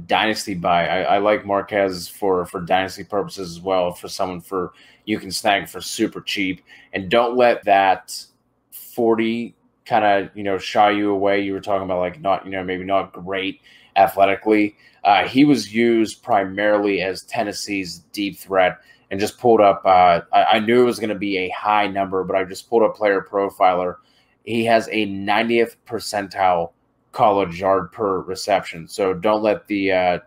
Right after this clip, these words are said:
don't let that four five five forty fool you. He, he can get deep. He can work in th-, in that regard as well.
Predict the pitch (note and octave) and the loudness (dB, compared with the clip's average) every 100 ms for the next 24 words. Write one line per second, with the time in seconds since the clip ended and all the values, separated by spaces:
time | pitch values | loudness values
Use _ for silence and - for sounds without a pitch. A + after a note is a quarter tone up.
0 | _ G#2 A2 A2 A2 - G2+ F#2+ - _ | _ -4 -2 0 0 2 2 2 -2 _
1 | _ _ - - A2+ G#2+ A2 G2 F#2+ G2+ | _ _ -10 0 0 2 2 2 4 2
2 | F#2+ - G#2+ F#2+ F2 - G2 F#2+ F#2 E2+ | 2 -2 -4 -4 -6 -6 -4 -4 -6 -8
3 | G2 F2 G2+ F#2+ - G#2+ G2 G2 - F#2+ | -14 -16 -16 -14 -6 -6 -4 -8 -8 -14
4 | F2 G2 - G#2 F#2 F#2+ F#2 F#2 F2 F2 | -14 -16 -8 -6 -4 -4 -4 -4 -4 -6
5 | - F#2+ F2+ F#2 F#2 - F#2+ F#2+ G2 F#2 | -6 -6 -2 2 2 0 -4 -2 2 2
6 | F2 F2 F#2+ F#2 F#2 - | 0 -2 4 4 4 0